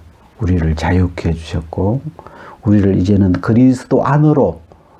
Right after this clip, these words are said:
이 은혜 안으로 이렇게 옮겨두셔서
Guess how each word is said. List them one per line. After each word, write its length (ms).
이 160
은혜 320
안으로 460
이렇게 460
옮겨두셔서 1120